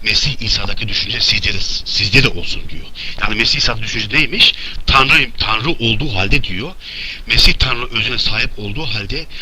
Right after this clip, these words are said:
Tanrı'ya eşitliği sımsıkı sarılacak bir hak saymadı. Ama kul özünü alıp insan benzeyişine bıraktı. İnsan biçimine bürünmüş olarak ölüme, çarmıh üzerinde ölüme bile boyun eğip kendini alçalttı.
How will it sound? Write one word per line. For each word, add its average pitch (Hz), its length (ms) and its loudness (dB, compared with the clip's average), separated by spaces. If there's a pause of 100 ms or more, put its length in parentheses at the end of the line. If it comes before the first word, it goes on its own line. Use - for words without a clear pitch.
(200)
Tanrı'ya 113 420 2
eşitliği - 460 4
sımsıkı - 420 0
sarılacak 113 500 0
bir 113 80 -4
hak - 280 -4
saymadı. - 480 -2 (460)
Ama 160 220 0
kul - 340 2 (100)
özünü 101 320 -2 (120)
alıp 110 180 -4 (1900)
insan 139 420 -2
benzeyişine 110 600 0
bıraktı. - 360 -4 (640)
İnsan 127 460 4
biçimine 113 440 2
bürünmüş 107 380 -2
olarak 104 320 -2 (320)
ölüme, 110 520 0 (680)
çarmıh 135 480 2
üzerinde 120 340 -2 (120)
ölüme 117 360 -4
bile 123 280 -4
boyun 127 300 -4
eğip 117 220 -6
kendini 95 300 -2
alçalttı. - 500 -4